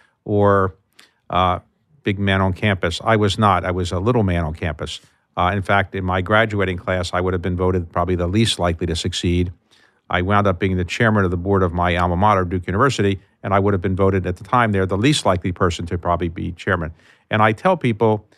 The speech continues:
uh, and particularly college audiences, um, and, and, and so forth, and students,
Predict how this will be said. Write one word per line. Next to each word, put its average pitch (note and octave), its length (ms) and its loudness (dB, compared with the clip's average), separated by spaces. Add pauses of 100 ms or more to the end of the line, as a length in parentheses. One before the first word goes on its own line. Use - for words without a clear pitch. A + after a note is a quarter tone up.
(220)
uh, G2+ 340 4
and A2 180 -4
particularly C3 320 -2
college G#2 400 0
audiences, F#2 680 0
um, F#2 420 2
and, F#2 260 -6
and, F#2 280 -6
and F2 240 -12
so F#2+ 180 -4
forth, G2+ 260 -4
and F#2+ 100 -4
students, F#2+ 360 -4